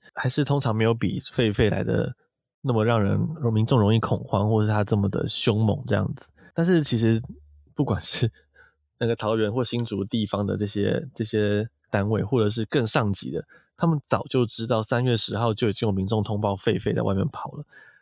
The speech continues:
但是很扯的是，在台湾那个时-，时间点，上级也没有往下指派人去做这个事情的感觉，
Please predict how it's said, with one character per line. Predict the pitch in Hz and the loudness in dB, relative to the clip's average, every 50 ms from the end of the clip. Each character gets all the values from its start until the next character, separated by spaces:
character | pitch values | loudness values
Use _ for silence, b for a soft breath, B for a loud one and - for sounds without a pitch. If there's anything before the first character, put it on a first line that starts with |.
| b b | b b
但 | - 143 | -4 -2
是 | 143 143 139 | 0 2 2
很 | 107 117 110 120 | 2 2 0 0
扯 | 120 - 104 | 0 0 0
的 | 92 95 | 0 0
是， | - - 110 | -2 -2 0
在 | 113 110 | 0 0
台 | 110 - 95 92 | 0 0 -2 0
湾 | 92 104 104 - B B B B B B B B B _ _ _ _ - | 2 0 0 0 B B B B B B B B B _ _ _ _ -2
那 | 175 160 | 0 2
个 | 117 110 | 2 2
时-， | 104 - - 110 98 | 2 2 0 -2 -2
时 | - - 117 | 0 -2 0
间 | 107 117 120 120 | 2 2 2 2
点， | 113 113 107 - - - _ _ - | 2 0 -2 -2 -4 -10 _ _ -8
上 | - - 156 135 117 | -2 0 2 2 2
级 | 110 120 | 0 0
也 | 107 98 | 0 0
没 | 98 98 | 2 2
有 | 104 110 | 2 2
往 | 110 101 - 107 | 2 0 -2 -4
下 | 107 - 131 120 107 | -4 -2 0 0 0
指 | 92 - - - - - - | 0 -2 -6 -8 -8 -8 -6
派 | - 120 110 | -2 0 0
人 | 98 95 - - - | 0 0 -2 -4 -6
去 | 113 101 98 | -6 -6 -6
做 | - - 110 107 | -2 -2 -2 -2
这 | - | -2
个 | - - | -4 -4
事 | - - - - - | -4 -4 -4 -4 -4
情 | 135 - - 135 | -4 -6 -8 -8
的 | 131 | -12
感 | 123 - - - 120 | -12 -12 -12 -14 -14
觉， | - - - | -16 -18 -20